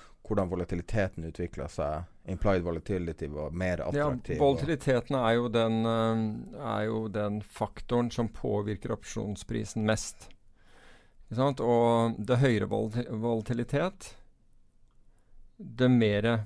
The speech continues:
Speaker 2: betaler du for opsjonen. Og hvorfor det? Jo, fordi, altså, volatilitet er det samme som svingninger. Det, det mere svingninger, det mere sannsynlig er det at opsjonen vil være verdt noe ved, ved forfall. Ja, og,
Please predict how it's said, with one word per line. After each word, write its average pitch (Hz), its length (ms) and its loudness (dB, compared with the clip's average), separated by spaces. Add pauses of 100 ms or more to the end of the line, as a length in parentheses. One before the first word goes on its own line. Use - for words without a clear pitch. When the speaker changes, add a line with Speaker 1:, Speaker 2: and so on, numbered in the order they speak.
Speaker 2:
betaler 98 420 -2
du 107 80 0
for 101 200 -2
opsjonen. 104 640 -4 (600)
Og 117 200 0 (300)
hvorfor 123 360 0
det? 147 180 4
Jo, 123 120 2
fordi, 120 260 -2
altså, 113 160 -2
volatilitet 117 580 -2
er 107 80 0
det 107 80 -4
samme 101 200 -2
som 107 160 -4
svingninger. 120 680 0
Det, 107 240 -2
det 113 100 0
mere 110 280 2
svingninger, 113 420 0
det 117 100 2
mere 98 340 0
sannsynlig 117 920 -2 (640)
er 92 240 0
det 117 180 2
at 110 200 -2
opsjonen 98 360 -2
vil 104 140 0
være 98 260 2
verdt 87 240 -2
noe 98 160 -2
ved, 101 260 2 (300)
ved 113 100 0
forfall. 107 540 0 (1700)
Ja, 110 160 -2
og, 117 300 0